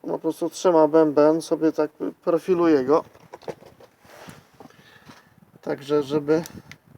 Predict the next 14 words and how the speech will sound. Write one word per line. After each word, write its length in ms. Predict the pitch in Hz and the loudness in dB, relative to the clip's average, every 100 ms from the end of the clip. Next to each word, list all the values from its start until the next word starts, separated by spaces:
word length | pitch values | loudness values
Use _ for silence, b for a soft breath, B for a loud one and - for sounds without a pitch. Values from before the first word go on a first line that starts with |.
| - - - - - _ _ - - - - - - _ _ _ _ _ - - - - _ _ B B B _ _ _ _ - | -20 -18 -16 -16 -18 _ _ -20 -20 -20 -20 -20 -20 _ _ _ _ _ -20 -12 -10 -10 _ _ B B B _ _ _ _ -18
o, 240 | 73 69 - - B B B B B - | -16 -16 -20 -20 B B B B B -20
lampka 460 | 226 - - - - - | -12 -12 -12 -12 -10 -2
paliła 360 | 151 185 180 | -2 0 -4
się 180 | 156 156 | -4 -8
i 40 | 143 | -8
już 180 | 131 | -10
się 280 | - - 131 | -14 -14 -12
nie 140 | 123 131 | -12 -6
pali. 420 | 147 143 170 180 - - - - - - - - | 0 0 0 -8 -14 -20 -20 -20 -20 -20 -20 -20
O, 440 | - - - - - | -18 -18 -18 -20 -14
zapaliła 500 | 143 131 117 117 - | -12 -10 -12 -14 -16
się. 180 | - - - B B B B B B B B B B B B _ - - _ _ B 143 B B B - - | -16 -14 -16 B B B B B B B B B B B B _ -20 -20 _ _ B -20 B B B -16 -14
E, 120 | 165 - | -10 -4
także, 480 | 160 147 160 170 | -4 -2 -2 -2